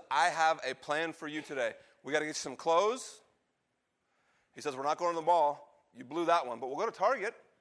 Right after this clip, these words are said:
We'll fix you up. We'll get you some work boots, and we'll go get you a used truck down the street." And Ryan's like,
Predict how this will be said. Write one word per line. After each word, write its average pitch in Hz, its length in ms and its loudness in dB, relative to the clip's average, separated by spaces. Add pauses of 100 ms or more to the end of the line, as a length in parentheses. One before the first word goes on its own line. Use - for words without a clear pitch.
(2250)
We'll 120 120 -14
fix 175 260 -6
you 208 80 2
up. - 340 -2 (440)
We'll 135 100 -6
get 165 40 0
you 175 40 -4
some 143 240 -4
work 190 240 0
boots, - 480 -4 (1040)
and 127 100 -8
we'll 135 100 -8
go 165 160 0
get 185 200 -8
you 185 80 -4
a 160 40 -2
used 170 320 -8
truck 170 340 -2
down 139 140 -6
the 143 60 -12
street." 104 300 -12 (1300)
And 127 100 -10
Ryan's 151 300 -4
like, 135 260 -4